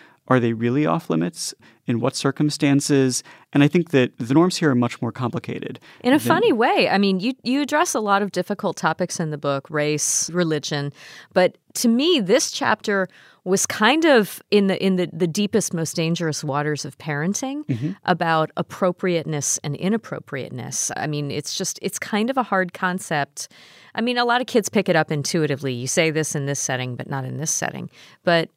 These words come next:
Speaker 2: it's a difficult concept to explain about what is okay and when it's okay.
Speaker 1: That's right. And, you know, a lot of that chapter is conversations with Rex where I say to him, "Is it ever okay to swear?" And his first attempt is to say,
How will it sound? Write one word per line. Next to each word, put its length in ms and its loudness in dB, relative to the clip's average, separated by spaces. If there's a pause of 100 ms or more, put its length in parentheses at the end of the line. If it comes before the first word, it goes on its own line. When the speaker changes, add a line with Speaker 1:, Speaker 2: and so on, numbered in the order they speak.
(100)
Speaker 2:
it's 160 -6
a 60 -2
difficult 440 -6
concept 540 -2
to 100 -2
explain 500 -2
about 320 -6
what 160 0
is 140 -2
okay 600 -4
and 160 -6
when 160 -2
it's 180 -4
okay. 480 -14 (360)
Speaker 1:
That's 200 2
right. 240 2
And, 280 4
you 120 6
know, 160 2 (300)
a 60 2
lot 180 6
of 80 0
that 100 4
chapter 440 0
is 340 -2
conversations 720 -4
with 100 -8
Rex 400 -4
where 100 -2
I 200 2
say 500 0 (380)
to 100 -4
him, 380 0 (320)
"Is 160 -2
it 60 0
ever 240 2
okay 320 -2
to 80 -4
swear?" 640 0
And 400 0
his 240 0
first 260 2
attempt 340 0
is 180 0
to 100 -6
say, 480 2